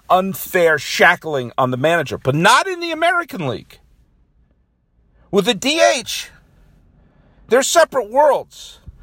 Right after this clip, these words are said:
They're parallel tracks that will not intertwine. So I thought, "Well, why not?" And you make your announcement before the game.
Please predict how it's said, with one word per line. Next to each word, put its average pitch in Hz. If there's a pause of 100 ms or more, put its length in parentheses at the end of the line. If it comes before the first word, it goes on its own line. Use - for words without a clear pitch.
(220)
They're 202
parallel 269
tracks 262
that 180
will 214
not 214
intertwine. 208 (2000)
So -
I 262
thought, 277
"Well, 294
why 359
not?" 440 (1800)
And 277
you 302
make 339
your 330
announcement 240
before 233
the 247
game. 294